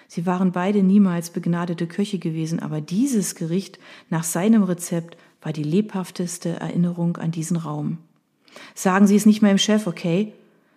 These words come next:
Sie ließ die Bolognese aus ihren Gedanken verschwenden. „Äh, wie bitte?“ „Ich wollte nichts klauen, echt nicht“, sagte er und wich ihrem Blick zur Betonung seiner Unschuld aus.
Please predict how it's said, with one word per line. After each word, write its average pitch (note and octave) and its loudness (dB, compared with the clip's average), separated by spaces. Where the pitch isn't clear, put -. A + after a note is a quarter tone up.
Sie - -4
ließ G#3+ 2
die G#3+ 0
Bolognese F3+ 0
aus F3 -8
ihren E3+ -2
Gedanken E3+ -2
verschwenden. E3 -4
„Äh, F3+ -10
wie F3 -2
bitte?“ B3 -4
„Ich - -6
wollte G3 4
nichts F#3+ 4
klauen, E3+ 0
echt G3 0
nicht“, D#3+ -2
sagte E3 -6
er E3 -4
und E3 0
wich F#3 -2
ihrem E3+ -2
Blick F#3+ -4
zur E3+ -6
Betonung F3+ -2
seiner E3+ 0
Unschuld E3 -2
aus. D#3+ -8